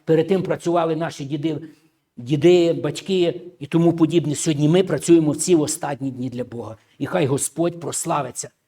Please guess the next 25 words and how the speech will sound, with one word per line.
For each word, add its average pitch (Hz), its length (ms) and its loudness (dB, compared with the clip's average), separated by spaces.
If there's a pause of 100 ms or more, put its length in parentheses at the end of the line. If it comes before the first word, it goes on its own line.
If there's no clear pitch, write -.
(120)
на 139 120 -4
цій 160 200 -4
сторінці 165 760 2 (760)
ще 196 260 2
одним 156 380 4
чудом, 170 380 0
коли 147 220 0
маленька 160 480 0
дитинка 135 600 -6
підніметься 147 600 -2 (200)
і 127 80 -8
буде 143 200 0
прославляти 127 680 -8
Бога. 107 300 -14 (360)
Також 165 320 6
слідуюче. 156 640 2 (1600)
Ми 196 120 2
знаємо, 160 380 2
що 160 100 -2
зараз 151 420 2
є 143 200 -2
на 143 100 2
Україні. 131 520 -2
Минулого 160 420 8
тижня 156 460 4